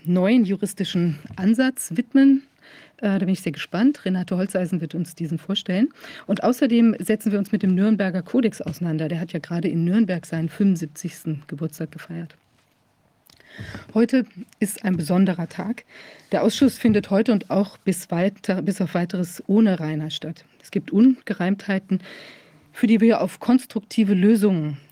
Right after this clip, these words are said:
von Rainer warten. Wie heißt es so schön? Taten sprechen mehr als Worte. Und Taten sind auch nötig, damit der Aus-,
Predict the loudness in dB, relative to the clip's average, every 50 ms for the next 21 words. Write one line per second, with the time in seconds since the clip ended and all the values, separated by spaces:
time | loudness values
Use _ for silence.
0 | _ _ -8 -4 -4 -4 -2 -2 -2 -2 -2 -2 -2 -4 -4 -2 0 2 2 2
1 | 2 -2 _ _ -6 -4 -2 -4 -4 -4 -8 -8 -6 -8 -4 -2 -2 -2 -2 -4
2 | -6 -8 -10 -6 -6 -6 -6 -6 -8 -10 -10 -8 -6 -6 -6 -6 -6 -8 -10 -12
3 | -12 -12 -12 -12 -12 -12 -16 -16 _ _ _ _ _ _ _ -20 _ -20 -20 -20
4 | -20 _ _ -6 -4 -4 -4 -2 -4 -4 0 0 0 0 2 0 -2 -2 -4 -4
5 | -6 -8 -4 0 2 2 4 4 2 0 0 0 0 -2 -2 -2 -4 -6 -6 -6
6 | -6 -8 -8 -10